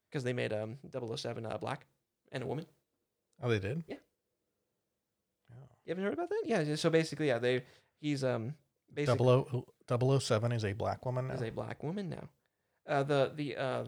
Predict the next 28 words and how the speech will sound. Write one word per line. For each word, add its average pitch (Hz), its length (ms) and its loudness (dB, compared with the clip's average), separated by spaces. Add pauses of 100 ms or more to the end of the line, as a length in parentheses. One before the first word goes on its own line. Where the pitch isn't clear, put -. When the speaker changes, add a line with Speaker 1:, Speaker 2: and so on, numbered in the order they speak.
Speaker 2:
Are 123 80 6
you 123 100 8
upset 117 220 4
about 107 200 0
that? 139 200 -4 (220)
Speaker 1:
Uh, 147 180 -2
I'm 190 100 -4
not 220 140 0
upset 170 260 2
about 185 200 2
that, 196 180 4
but 151 140 6
the, 156 180 6
um, 139 140 6
the 143 160 0
Speaker 2:
<laughs> - 0 -
Speaker 1:
person 196 280 2
who, 180 160 2
uh, 127 320 0
who 143 120 -4
owns 139 280 -2
the, 123 180 -6
uh, 104 220 -4 (420)
the, 139 100 -10 (280)
the 110 120 -6
rights 131 280 0
to 185 140 2
it 175 180 0